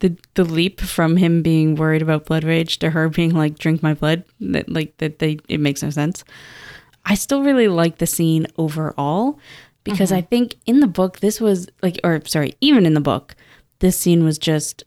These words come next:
Speaker 1: weird and over the top, and I genuinely did not know how they were gonna translate it to a sh-, to, like, T V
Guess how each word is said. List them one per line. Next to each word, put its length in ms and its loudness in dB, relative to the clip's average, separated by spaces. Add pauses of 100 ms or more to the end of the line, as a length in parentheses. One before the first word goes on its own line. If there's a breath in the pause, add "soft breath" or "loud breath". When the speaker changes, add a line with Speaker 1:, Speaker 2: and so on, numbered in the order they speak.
(400)
Speaker 1:
weird 540 2
and 260 0
over 220 2
the 140 0
top, 400 -4
and 100 -2
I 160 0
genuinely 640 2
did 300 -2
not 200 2
know 260 0
how 120 -2
they 160 -4
were 140 -8
gonna 280 -2
translate 640 -2
it 240 -6
to 200 -4
a 60 -4
sh-, 200 -6 (180)
to, 260 -4 (360)
like, 240 -8
T 180 -4
V 340 -2